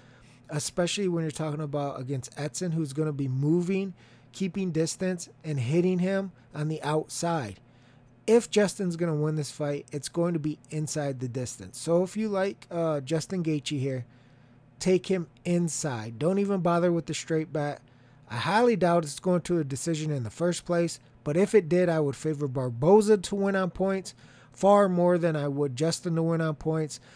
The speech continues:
So if you do like Justin, you think he's going to be able to absorb the damage, do not discount that.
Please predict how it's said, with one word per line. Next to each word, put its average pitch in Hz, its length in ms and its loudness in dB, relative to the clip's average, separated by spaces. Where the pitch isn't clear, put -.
So 151 280 -2
if 147 200 -2
you 147 120 -6
do 185 180 2
like 196 220 0
Justin, 165 480 -2
you 147 120 -4
think 165 220 -4
he's 147 200 -6
going 151 320 -2
to 151 200 -6
be 143 240 -2
able 170 180 -2
to 190 180 -2
absorb 165 480 0
the 190 100 0
damage, 196 440 0
do 156 140 0
not 190 400 0
discount 220 540 2
that. 101 200 -6